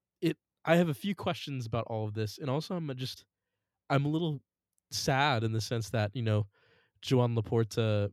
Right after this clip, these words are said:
was supposed to come in and be this steady hand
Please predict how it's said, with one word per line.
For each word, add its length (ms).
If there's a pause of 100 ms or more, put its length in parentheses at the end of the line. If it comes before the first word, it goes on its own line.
(140)
was 720
supposed 460
to 60
come 240
in 140
and 180
be 200
this 440 (300)
steady 420
hand 600